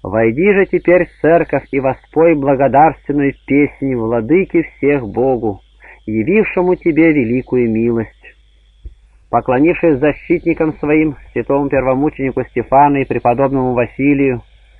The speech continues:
я вошёл в церковь, воспевая: "Господь просвещение моё и спаситель мой, кого убоюсь?" И далее весь псалом до конца. Двадцать шестой.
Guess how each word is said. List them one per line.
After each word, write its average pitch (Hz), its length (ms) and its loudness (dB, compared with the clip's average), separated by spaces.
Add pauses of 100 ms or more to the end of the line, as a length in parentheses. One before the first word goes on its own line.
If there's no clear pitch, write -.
(300)
я 147 280 4
вошёл 165 380 2
в - 160 -20
церковь, 190 420 0 (100)
воспевая: 120 760 0 (400)
"Господь 143 640 0 (120)
просвещение 156 1040 0
моё 135 380 0
и 123 140 -4 (100)
спаситель 120 760 -4
мой, 107 400 -4
кого 160 380 2
убоюсь?" 110 520 -2 (840)
И 104 100 -4
далее 147 460 4
весь 127 240 -2 (100)
псалом 117 400 -2
до 110 80 -4
конца. 110 580 -2 (1400)
Двадцать 98 420 -6
шестой. 101 500 -10